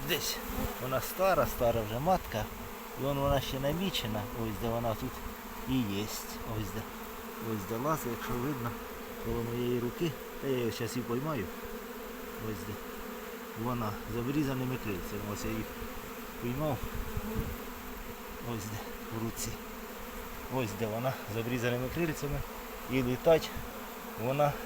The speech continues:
не може. Де не знімаю на руку. На руку не можу попасти. Десь. Ось на руці вона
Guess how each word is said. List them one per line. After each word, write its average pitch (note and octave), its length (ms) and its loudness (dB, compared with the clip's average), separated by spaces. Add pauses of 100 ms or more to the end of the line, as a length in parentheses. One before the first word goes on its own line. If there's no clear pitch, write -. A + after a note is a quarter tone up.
(800)
не C#3+ 140 8
може. G#2+ 460 4 (1040)
Де G#2+ 160 4 (580)
не A#2+ 140 -2
знімаю B2 400 4
на A#2+ 120 8
руку. A#2+ 160 6 (1080)
На B2 120 0
руку B2 260 0
не A#2 100 0
можу A2+ 340 0
попасти. A#2+ 500 2 (1400)
Десь. - 300 -4 (440)
Ось - 140 -4
на A2+ 120 6
руці A#2 300 2
вона G2 280 -2